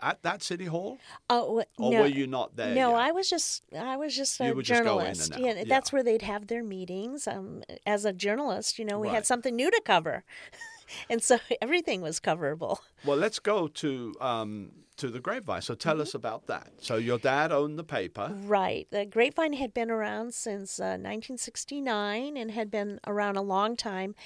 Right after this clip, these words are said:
Speaker 2: My dad actually had come here to, uh, run a cable television, um,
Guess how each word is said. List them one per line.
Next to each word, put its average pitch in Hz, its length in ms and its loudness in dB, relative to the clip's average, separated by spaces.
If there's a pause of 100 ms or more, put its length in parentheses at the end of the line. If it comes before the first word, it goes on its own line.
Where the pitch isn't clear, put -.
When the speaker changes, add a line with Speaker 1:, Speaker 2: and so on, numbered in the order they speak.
(200)
Speaker 2:
My 208 180 -2
dad 220 560 4
actually 202 520 -2
had 196 200 -4
come 214 220 -4
here 208 240 -4
to, 208 440 -2
uh, 190 240 -6
run 185 280 -2
a - 40 -6
cable 208 360 -4
television, 185 800 -4 (460)
um, 185 420 -2